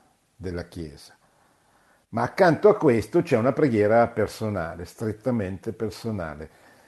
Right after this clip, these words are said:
in cui lui vuole stare con il Padre e vuole stare solo con il Padre, vuole pregare solo il, la,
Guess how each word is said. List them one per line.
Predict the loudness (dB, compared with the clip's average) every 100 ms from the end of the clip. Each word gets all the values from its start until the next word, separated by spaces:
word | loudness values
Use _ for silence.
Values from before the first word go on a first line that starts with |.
| _ _
in | -8
cui | -4 2 4 4
lui | 6 4 6 6 4 4 2 0
vuole | -2 -6 -8 -12 -14 -8 -4 0 -2
stare | -2 0 0 -2
con | -4 -6
il | -8
Padre | -4 -6 -6 -12 -20 -20 _ _ _ _ _ _ _ _ _ _ _ _
e | -14
vuole | -8 -8
stare | -6 -4 -4
solo | -2 -2 -2 -4
con | -16 -20
il | -20
Padre, | -20 -20 -20 -20
vuole | -18 -18
pregare | -14 -6 -4 -2 -2 -4 -10 -12
solo | -12 -12 -12 -16 -18 _ _ _ _ _ _ _ _
il, | -20 -18 -20 -20 -20 -20
la, | -20